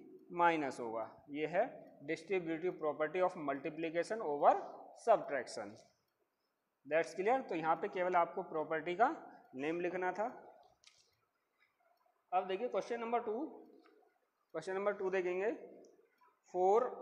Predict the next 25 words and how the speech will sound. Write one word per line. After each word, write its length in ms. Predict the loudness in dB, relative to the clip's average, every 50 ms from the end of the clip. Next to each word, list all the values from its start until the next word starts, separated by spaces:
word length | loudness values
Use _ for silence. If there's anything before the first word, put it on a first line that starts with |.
| 0 2
uh, 200 | 2 4 2 2 0 -4 -6
each 220 | -6 -6 -2 4 6
of 160 | 6 8 8
the 120 | 8 6
following 420 | 6 4 4 4 4 4 4 4 4
verify 440 | 4 4 4 4 4 4 4 4 6
the 120 | 6 4 4 4 2
closure 340 | 0 2 4 4 4 4 4
property 540 | 4 2 2 4 4 4 4 4 0 -2 -4 -4 -10 -2 4
of 260 | 4 4 4 4 0
commutative 560 | 0 2 2 2 2 2 2 2 2 0 -2 0
property 440 | 2 2 2 4 2 0 0 -2 -4 -6 -8 -14 -18 -20 -20 -20 _ _ _ _ _ _ _ _ _ _ _
and 220 | 2 2 2 2 2
commutative 580 | 2 4 4 4 4 4 4 4 4 2 0 2
property 420 | 4 4 4 4 2 2 2 2 4 6
of 180 | 6 6 6 4
multiplication। 800 | 2 0 2 2 0 -2 -2 -2 -4 -4 -4 -6 -6 -6 -6 -4 -4
देखिए 180 | -4 -4 -4 -4 -2
क्लोजर 380 | 0 2 2 4 6 6 4 6 6 8 8
और 240 | 10 10 8 6 4 -2 -8 -12 -14 -16 -18 -20 -20 -20 -20 -20 _ _ _ _ _ 0
कम्यूटेटिव 540 | 2 2 2 0 0 -2 -2 0 -2 2
को 140 | 4 4 4 6
वेरीफाई 480 | 6 4 4 2 2 0 -2 -2 0 0
करना 300 | 0 -2 -2 -2 -4 -4
है। 180 | -4 -6 -8